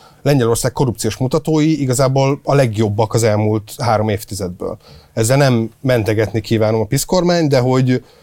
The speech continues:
és egyébként a, a Jaroszláv Kaczynszkire, a, a, a, a pisz vezetőjére és a, az informális lengyel hatalom gyakorlójára se feltétlenül jellemző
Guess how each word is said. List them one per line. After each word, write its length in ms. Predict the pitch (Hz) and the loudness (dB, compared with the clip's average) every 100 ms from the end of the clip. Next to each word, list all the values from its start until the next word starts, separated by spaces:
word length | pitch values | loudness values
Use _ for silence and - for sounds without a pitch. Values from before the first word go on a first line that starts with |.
| - - - | -20 -18 -4
és 140 | 139 | 0
egyébként 440 | 139 139 - 139 139 | 2 2 2 0 2
a, 320 | 135 135 143 | 2 2 2
a 60 | |
Jaroszláv 360 | 143 139 - 123 | 2 2 2 -2
Kaczynszkire, 680 | 123 - 147 - 165 165 165 | -2 -2 -2 0 0 2 0
a, 380 | 135 110 104 107 | 2 2 4 2
a, 60 | 113 - 110 113 - | 0 -4 -6 -6 -2
a, 80 | 110 117 | 0 2
a 40 | 117 | 0
pisz 260 | 139 - | 0 0
vezetőjére 880 | 120 110 117 120 120 123 127 135 123 | 0 0 0 0 0 2 2 2 0
és 160 | 107 113 | 0 0
a, 220 | 104 107 | 0 0
az 100 | 113 | 0
informális 680 | 120 - 107 110 107 104 - | 0 0 0 0 0 -2 -2
lengyel 300 | 107 104 104 | -2 0 0
hatalom 500 | 104 104 107 107 110 | -2 -2 -2 -2 -4
gyakorlójára 800 | 117 - 131 135 135 139 135 135 - - - | -4 -2 -2 0 -2 0 0 -4 -8 -20 -6
se 200 | - 135 | -2 0
feltétlenül 560 | 135 120 117 120 117 | 0 0 0 0 2
jellemző 840 | 113 110 110 107 104 104 107 107 | 2 2 0 -2 0 0 2 0